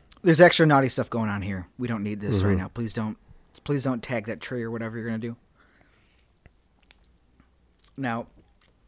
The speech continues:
Speaker 1: do you wanna go to the cemetery and visit Beulah?
Speaker 2: Not if I'm vandalizing. No.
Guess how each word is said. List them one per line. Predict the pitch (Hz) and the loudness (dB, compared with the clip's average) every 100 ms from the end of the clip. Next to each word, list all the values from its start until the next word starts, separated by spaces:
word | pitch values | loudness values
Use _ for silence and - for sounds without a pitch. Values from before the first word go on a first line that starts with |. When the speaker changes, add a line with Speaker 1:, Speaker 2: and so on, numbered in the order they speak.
| - - | -16 -8
Speaker 1:
do | 123 | 0
you | 160 | 2
wanna | 156 156 | 4 2
go | 139 143 143 | 4 4 4
to | 131 | -2
the | 127 | -6
cemetery | - 135 131 - 135 123 | -2 -2 -2 -2 -2 -2
and | 107 | -2
visit | 120 120 | -4 -6
Beulah? | 110 123 131 139 _ _ _ _ _ _ _ _ _ _ _ - - - - - | -6 -6 -8 -12 _ _ _ _ _ _ _ _ _ _ _ -12 -12 -16 -18 4
Speaker 2:
Not | 120 123 | 6 8
if | 110 | 6
I'm | 98 | 4
vandalizing. | 104 104 98 98 104 110 117 - - | 4 2 0 -4 -8 -10 -14 -18 -8
No. | 117 98 | -6 -6